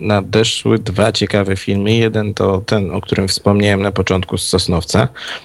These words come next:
Mm, e, niestety wykonany nocą. Natomiast była też sprawa, tylko że ta sprawa się urwała. E, prawdopodobnie świadek,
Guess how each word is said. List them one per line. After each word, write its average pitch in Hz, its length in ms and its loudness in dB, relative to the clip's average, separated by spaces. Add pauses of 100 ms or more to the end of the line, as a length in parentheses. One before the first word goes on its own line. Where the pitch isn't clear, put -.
Mm, 107 500 4
e, 104 280 2
niestety 147 420 0
wykonany 139 480 2
nocą. 139 440 -2
Natomiast 98 680 0
była 175 240 0
też 147 180 2
sprawa, 98 600 -2 (580)
tylko 127 280 4
że 117 120 2
ta 113 120 0
sprawa 180 340 0
się 175 120 -2
urwała. 123 460 0 (600)
E, 101 500 -4
prawdopodobnie 180 760 2
świadek, 127 680 -2